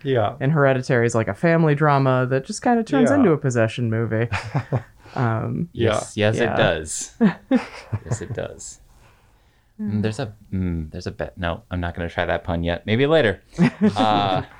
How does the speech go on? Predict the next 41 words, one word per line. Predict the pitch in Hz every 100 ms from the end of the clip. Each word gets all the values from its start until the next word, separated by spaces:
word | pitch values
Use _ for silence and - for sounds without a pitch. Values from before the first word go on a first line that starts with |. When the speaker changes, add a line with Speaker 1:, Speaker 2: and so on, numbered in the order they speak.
| - - - - _ _ _
Speaker 1:
Something | - 151 160 202
about | 226 214 165 - -
Speaker 3:
it | 127
requires | 135 - 139 131 -
seeing | 127 117
Hereditary | 117 117 110 113 101
to | 101
get | 117
the | 107
pun, | - 120 107 98 175 - 214 185
and | 190
that | 131 190
might | 139 196
be | 135
niche. | 135 143 107 - 196 - - - 226
Speaker 1:
<laughs> | - - -
Something | - 131 151 185
about | 190 175 139
horror | 143 143
movies | 139 135 139 117
with | 117
children | 110 120 110 104 101 117 127
is | 123 -
something | 120 120
that | 120 127 180 - - _
just | 123 113
really, | 113 113 113
like, | 113 131 147 - - -
Speaker 3:
Sure. | - - 95
Speaker 1:
makes | 127 123 -
me | 131
sweat. | 127 123 107 - - 110
Speaker 3:
Okay. | 123 123
Speaker 1:
It |
makes | 123 147
it | 143
very | 131 131 147
Speaker 2:
Mm. |
Speaker 1:
scary | 143 143 117 113
for | 117 117
me. | 135 143